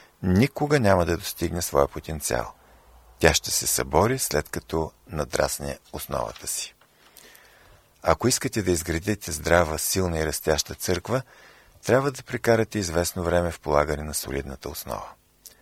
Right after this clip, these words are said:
Това се прави, като изяснявате в ума на всеки участник защо точно съществува църквата и какво трябва да прави. Изключителна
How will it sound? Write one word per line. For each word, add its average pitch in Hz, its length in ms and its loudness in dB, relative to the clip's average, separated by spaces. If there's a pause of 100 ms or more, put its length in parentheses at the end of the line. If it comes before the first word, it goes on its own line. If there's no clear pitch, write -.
(140)
Това 71 160 -2
се - 140 -4
прави, 76 340 4
като - 480 -8
изяснявате 78 640 -4
в - 140 -14
ума 80 180 -4
на 78 120 -6
всеки - 380 -2
участник 92 580 0 (380)
защо 82 400 0
точно - 480 -2
съществува - 680 -2
църквата 98 500 0
и 92 60 0
какво 95 320 2
трябва 69 320 2
да 69 100 -6
прави. 62 380 -6 (760)
Изключителна 110 800 -2